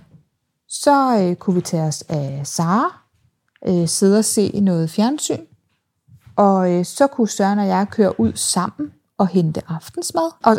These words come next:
og Sara kan være alene hjemme nu, fordi hun er blevet så stor. Så det her med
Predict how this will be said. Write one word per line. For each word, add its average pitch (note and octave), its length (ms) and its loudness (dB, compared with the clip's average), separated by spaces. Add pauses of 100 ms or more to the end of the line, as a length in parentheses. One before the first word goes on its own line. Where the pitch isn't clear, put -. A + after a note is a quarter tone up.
og G#3 60 0
Sara A#3 220 2
kan A3 180 2
være D#3 100 2
alene F3+ 340 6
hjemme F3 340 4
nu, F#4 160 4
fordi A3 200 4
hun G#3+ 120 6
er F3+ 40 2
blevet D3 200 -2
så - 80 -6
stor. - 800 0 (680)
Så A#3+ 300 0
det C4+ 140 4
her C#4 120 4
med B3+ 540 4